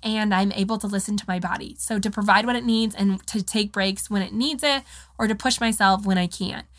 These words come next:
So it's been really, really cool. If you've been doing seasonal eating since the last podcast that I posted in the fall, I would love to know what you found. I mean, I think what's so cool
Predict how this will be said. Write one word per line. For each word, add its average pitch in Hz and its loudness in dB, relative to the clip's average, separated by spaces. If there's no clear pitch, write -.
So - -4
it's 233 -2
been 269 2
really, 247 4
really 214 4
cool. 196 0
If 262 4
you've 277 6
been 330 4
doing 226 2
seasonal 208 2
eating 202 2
since 226 2
the 233 4
last 208 6
podcast 214 4
that 190 2
I 196 2
posted 202 0
in 196 4
the 190 2
fall, 262 10
I - 2
would 247 4
love 226 6
to 294 -2
know 262 6
what 208 -2
you 202 2
found. - -6
I 233 4
mean, 269 4
I 269 4
think 311 -2
what's 247 0
so - 0
cool 233 2